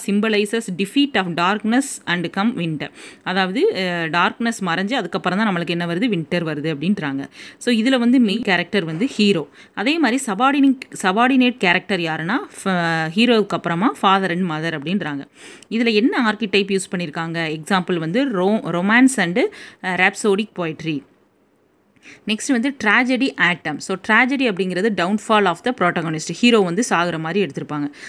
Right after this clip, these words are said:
அதே மாதிரி ஆட்டம் அப்படிங்கிறது அந்த சீசன் வந்து, அஹ், டையிங், இறக்குது அப்படின்றத சொல்லியிருக்காங்க. இதுல சபார்டினேட்டிங் கேரக்டர் வந்து traitor and சீரன். So, மெயினா இதுல வந்து பார்த்தோன்னா, ஆர்க்கிடைப், tragedy and elegy யூஸ் பண்ணியிருக்காங்க. சட்டையர், வின்டர்.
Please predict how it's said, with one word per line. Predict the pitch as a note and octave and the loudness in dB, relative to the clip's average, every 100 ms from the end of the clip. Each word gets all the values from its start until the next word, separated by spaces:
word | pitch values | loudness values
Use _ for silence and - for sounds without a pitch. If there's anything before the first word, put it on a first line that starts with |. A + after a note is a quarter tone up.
| - - | -14 -6
அதே | F#3+ C#4 | 0 2
மாதிரி | D#4+ A#3+ B3 | 4 2 2
ஆட்டம் | - F3 D4+ C4 | 2 2 4 2
அப்படிங்கிறது | A3 E3+ F#3 D#3+ D#3 | 2 0 -2 -2 -2
அந்த | C#4 F#3 E3 | -2 -2 -2
சீசன் | - B3+ B3+ G#3 | 2 2 2 0
வந்து, | E3 E3 C#4+ C5+ - - - | 0 -2 0 -2 -6 -14 -4
அஹ், | |
டையிங், | G3 E3+ E3+ E3+ F#3 E3 - | -2 0 0 0 -2 -4 -8
இறக்குது | D#3+ F3 F3 D3+ D#3+ | -4 -4 -4 -4 -4
அப்படின்றத | E3 E3 D#3+ E3 G#3 | -2 -2 0 -2 -2
சொல்லியிருக்காங்க. | E3+ D3+ D3 D3 D3 - - | -2 -4 -4 -4 -6 -8 -8
இதுல | G#3+ C#4 A3+ | -2 -2 0
சபார்டினேட்டிங் | F#3 G3+ G#3 F#3 G3 | 0 0 0 -2 -4
கேரக்டர் | F3+ E3 D#3+ E3 | -2 -2 -2 -6
வந்து | D3+ D#3+ C#4+ - | -6 -4 -4 0
traitor | F3+ G3 B3 B3+ | 0 0 2 0
and | E3+ F3+ - | 2 0 -2
சீரன். | F#3 D#3 C#3+ - - - - - | -2 -2 -6 -10 -20 -20 -20 -6
So, | - | 0
மெயினா | A3+ G#3 C4+ C#4 G#3 | 4 8 8 8 6
இதுல | G3 F#3+ | 4 4
வந்து | G3 | 0
பார்த்தோன்னா, | F#3 E3+ E3+ A#3 | 0 -2 0 2
ஆர்க்கிடைப், | F#3+ F#3+ F#3+ G3+ G#3 F#3 | 2 0 0 0 2 2
tragedy | E3 F#3+ G3+ A#3 | 2 4 2 2
and | F#3 | 0
elegy | D3+ E3+ G3 G3 G#3 | 0 0 0 0 -2
யூஸ் | E3 - | -4 -6
பண்ணியிருக்காங்க. | D#3 C#3 D3 D3 - _ _ _ _ _ _ _ _ _ _ _ - | -8 -8 -8 -8 -12 _ _ _ _ _ _ _ _ _ _ _ -4
சட்டையர், | G#3 - C#4+ D4 C#4+ | -2 2 2 2 0
வின்டர். | F3 F3 - | -2 -4 -4